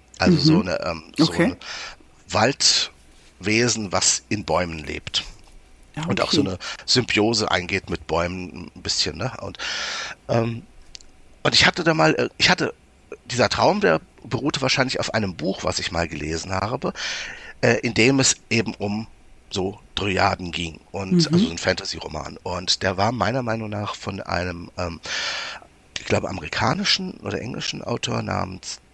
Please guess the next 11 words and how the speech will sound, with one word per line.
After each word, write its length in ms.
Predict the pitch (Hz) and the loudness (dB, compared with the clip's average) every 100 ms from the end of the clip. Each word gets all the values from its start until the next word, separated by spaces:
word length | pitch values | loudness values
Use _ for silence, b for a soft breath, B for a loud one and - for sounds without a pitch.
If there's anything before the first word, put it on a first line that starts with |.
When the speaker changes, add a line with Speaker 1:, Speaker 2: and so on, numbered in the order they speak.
| - | -4
Speaker 1:
Thomas 420 | 101 98 95 - | -2 0 -2 -2
Burnett 540 | - 95 82 85 82 - | -2 -2 0 -2 -2 -2
Swan, 580 | - 90 80 107 185 - B B _ - | -2 -2 0 0 0 -10 B B _ -4
aber 160 | 87 80 | -2 -2
ich 140 | - | -4
bin 120 | 85 | -6
mir 120 | 80 78 | -6 -4
nicht 160 | - | -4
hundertprozentig 640 | 80 80 - - - - - | -4 -6 -8 -8 -6 -6 -2
Speaker 2:
Mhm. 60 | 80 | 0
Speaker 1:
sicher. 240 | 139 | 2